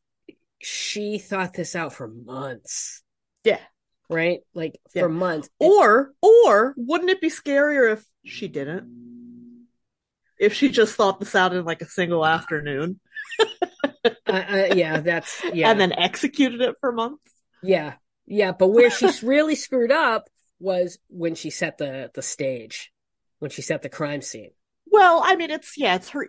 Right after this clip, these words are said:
Speaker 2: it's her ego that gets her in the end, right? 'Cause she can't, she can't not return to the scene of the crime.
Speaker 1: Right, right. And, and, and that's very true. Like, psychopaths, the thing about psychopaths is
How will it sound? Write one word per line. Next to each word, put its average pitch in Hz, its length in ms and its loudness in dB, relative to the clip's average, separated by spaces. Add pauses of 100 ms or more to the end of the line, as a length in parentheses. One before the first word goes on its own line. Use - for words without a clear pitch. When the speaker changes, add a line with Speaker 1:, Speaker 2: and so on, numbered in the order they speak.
Speaker 2:
it's - 160 -12
her 269 160 -8
ego 220 320 2
that 151 160 -4
gets 151 300 -8
her 165 80 -6
in 131 100 -8
the 131 100 -12
end, 135 260 -6
right? 135 220 -12
'Cause - 140 -14
she 208 140 -10
can't, 160 380 -4 (220)
she - 220 -4
can't 220 440 0
not 185 380 -2
return 165 520 -8
to - 100 -20
the 147 80 -14
scene 147 260 -14
of - 140 -20
the - 60 -20
crime. - 440 -18 (500)
Speaker 1:
Right, 196 420 2 (200)
right. 185 380 0
And, 190 180 -2
and, 185 200 -4
and 226 340 -2
that's 208 160 0
very 202 300 0
true. 180 360 -4
Like, 160 180 -10
psychopaths, 254 720 -4
the 226 120 -4
thing 330 200 -8
about 190 220 -2
psychopaths 151 720 -12 (840)
is 165 400 0